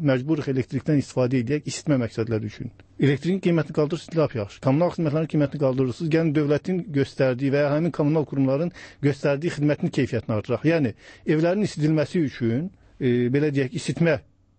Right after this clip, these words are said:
sistemində qa-, qaydaya salın ki, cəmaət evini isitmək üçün artıq əlavə elektrik yandırmasın. Cəmaət məcburdur bu gün.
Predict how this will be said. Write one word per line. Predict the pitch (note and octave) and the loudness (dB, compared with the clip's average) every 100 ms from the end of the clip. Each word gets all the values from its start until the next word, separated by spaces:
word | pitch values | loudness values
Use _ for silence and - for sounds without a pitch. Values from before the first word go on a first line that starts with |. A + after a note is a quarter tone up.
| _ | _
sistemində | - D3+ C3+ B2+ B2+ | -8 -2 2 2 0
qa-, | B2 D#3 C3+ B2 | -2 0 0 2
qaydaya | B2+ B2 B2+ | 2 2 0
salın | - B2+ B2 | 0 0 0
ki, | A#2+ F#3+ G#3 D3+ | 0 -2 -2 0
cəmaət | C#3+ D3+ D#3+ D#3+ | 2 2 2 0
evini | C#3+ E3 | 0 0
isitmək | C3+ - D#3+ D3 | -2 -4 0 2
üçün | C3+ F#3 D3+ | 0 0 0
artıq | C3+ G3 | 0 0
əlavə | D#3 C#3 D#3+ | 0 2 2
elektrik | C#3+ - D3 C#3 | -2 -2 -4 0
yandırmasın. | A#2+ A#2+ B2 A#2 A#2+ A2+ - - | 0 0 0 -2 -4 -6 -8 -2
Cəmaət | E3 G3+ A#3 G3 | 2 2 2 0
məcburdur | G3 G3+ G#3+ D#3 | 2 2 0 2
bu | C#3 | 2
gün. | A#2 | 0